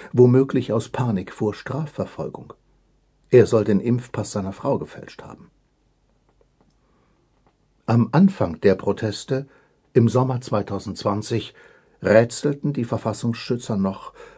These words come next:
ob sie überhaupt zuständig seien für diese Querdenker, Esoteriker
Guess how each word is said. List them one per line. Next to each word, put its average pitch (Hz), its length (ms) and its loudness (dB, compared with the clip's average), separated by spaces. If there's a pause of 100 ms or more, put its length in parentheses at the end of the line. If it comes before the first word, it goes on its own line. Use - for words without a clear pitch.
(100)
ob 117 100 0
sie - 120 -6
überhaupt 113 540 0
zuständig 92 680 -6
seien 82 380 -4
für 90 180 -2
diese 82 280 -6
Querdenker, - 840 -8 (280)
Esoteriker 104 920 0